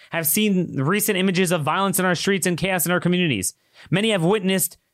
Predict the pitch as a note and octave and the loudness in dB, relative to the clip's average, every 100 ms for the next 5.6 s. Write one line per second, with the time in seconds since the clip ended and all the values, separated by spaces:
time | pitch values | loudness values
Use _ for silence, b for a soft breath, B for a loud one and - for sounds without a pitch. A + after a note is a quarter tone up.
0 | _ - D3+ E3 B2+ F#3 G3 E3+ - G3+ | _ -4 -2 0 0 0 0 -2 -2 -2
1 | F#3 C3 F2+ - F3+ F#3 E3 F#3 D#3+ D3+ | 0 -2 -2 -2 0 0 0 0 -2 -2
2 | E3 C3+ F3+ G3 A2+ E2 - F#3+ F3+ F3+ | -2 0 -2 -2 -6 -6 -8 -6 -2 -2
3 | G3+ E3+ D3 C#3+ C3 A#2 G#2+ F2+ _ B | 0 -2 -2 0 0 0 -2 -6 _ B
4 | B - D3+ - G#3 G3+ F3 F3 F#3 F#3+ | B -4 -4 0 0 0 0 0 0 0
5 | D#3+ D#3 D#3 D#3 F#3 F#3 | 0 -2 0 0 0 -2